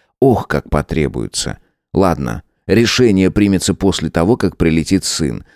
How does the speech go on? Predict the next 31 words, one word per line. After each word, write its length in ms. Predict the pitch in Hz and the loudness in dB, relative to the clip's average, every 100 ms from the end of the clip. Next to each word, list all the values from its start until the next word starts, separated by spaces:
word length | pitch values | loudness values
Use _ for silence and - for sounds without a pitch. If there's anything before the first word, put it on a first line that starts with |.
| - | -4
А 80 | - | 0
вот 160 | - | 0
все 280 | - - 123 | -2 0 2
отложенные 520 | 110 120 120 135 139 | 2 2 2 2 2
дела 280 | 131 151 175 | 2 2 2
следует 460 | - 98 117 131 - | 0 2 2 2 0
активизировать, 840 | 80 - 64 64 71 76 78 - - - | -2 -4 -6 -4 -2 -2 -2 -6 -18 -16
в 100 | - | -2
том 200 | 123 113 | 0 0
числе 340 | 135 - 120 | -2 0 2
и 40 | 95 | 2
поиски 460 | 90 90 90 - | 2 2 2 0
наследника 640 | 110 90 80 71 80 78 73 | 0 0 -2 -4 -4 -6 -4
парфюмеров. 760 | 87 - 107 120 80 - - _ _ _ - | -4 -2 0 2 0 -4 -12 _ _ _ -18
Впрочем, 480 | - 113 98 92 | -2 -2 0 0
есть 240 | 90 90 - | 2 0 0
вариант, 340 | 95 110 127 | 2 2 0
что 240 | - - 80 | -2 -2 -2
сам 340 | - 117 90 | 0 0 0
парень 320 | 95 78 71 | 0 0 -2
не 80 | 76 | -4
понадобится. 840 | - 90 98 82 71 - - 60 - _ - | -2 0 0 0 -4 -8 -6 -8 -8 _ -4
Достаточно 580 | 117 - 170 117 - 98 | -2 0 -2 -2 -2 -2
доказательств 880 | 101 110 101 104 73 67 58 - - | 0 0 0 0 -2 -6 -8 -12 -4
о 80 | 95 | 2
его 240 | 92 85 | 2 2
кончине 600 | - 92 98 - 190 180 | 0 -2 -2 -2 -2 0
и 200 | - 170 | 0 -2
предъявления 640 | - 95 73 78 90 139 107 | 0 -2 0 0 2 2 0
другого 420 | 69 62 85 98 | -2 -2 0 0
наследника. 760 | 71 58 62 58 - - - | -2 -4 -6 -6 -8 -12 -12